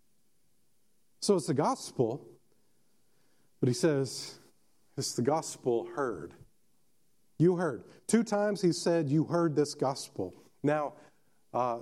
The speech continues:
simple, simple stuff here. Uh, really, I don't even think I need to remind you, saints, but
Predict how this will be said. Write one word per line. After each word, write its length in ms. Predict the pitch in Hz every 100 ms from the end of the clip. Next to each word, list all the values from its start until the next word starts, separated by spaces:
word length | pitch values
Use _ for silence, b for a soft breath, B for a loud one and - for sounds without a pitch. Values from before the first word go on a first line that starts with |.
| 117
simple, 640 | - - 165 165 120 107 - - -
simple 340 | - 170 170
stuff 360 | 139 - 135 -
here. 220 | 120 113 B B B 123
Uh, 40 |
really, 300 | 135 196 156
I 80 | 170
don't 200 | 165 139
even 180 | 147 135
think 200 | 165 151
I 60 |
need 180 | 143 156
to 60 | 131
remind 580 | 127 131 147 175 185 135
you, 160 | 131
saints, 500 | 120 - 120 139 -
but 340 | 135 160 185